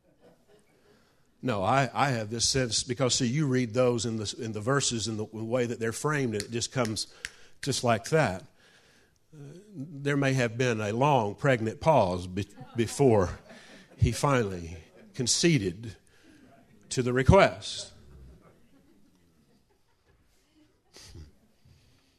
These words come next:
But before I move on from that, you know, this whole thing of Peter's response about feeling like a disappointment, feeling like an embarrassment, which I,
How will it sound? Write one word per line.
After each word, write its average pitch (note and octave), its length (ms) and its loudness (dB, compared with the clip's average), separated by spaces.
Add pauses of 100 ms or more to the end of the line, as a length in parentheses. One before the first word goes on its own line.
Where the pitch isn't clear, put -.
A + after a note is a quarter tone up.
(500)
But D3 140 -6
before E3 320 4
I C#3+ 80 4
move E3 220 4
on D#3+ 180 4
from C#3+ 220 -4
that, D3 340 0 (480)
you C#3+ 120 -6
know, B2+ 360 -2
this D3+ 320 -4
whole D#3 240 -2
thing C#3+ 400 -2
of A#2+ 240 -4
Peter's C3+ 400 -4
response B2 880 -4 (680)
about A#2+ 500 0 (120)
feeling D3 440 0
like A#2 220 -2
a A2 60 -2
disappointment, A#2 840 -2
feeling C3+ 480 -2
like A#2 240 -4
an A2 100 -4
embarrassment, G2 920 -2
which A#2+ 340 -4
I, A#2 240 -4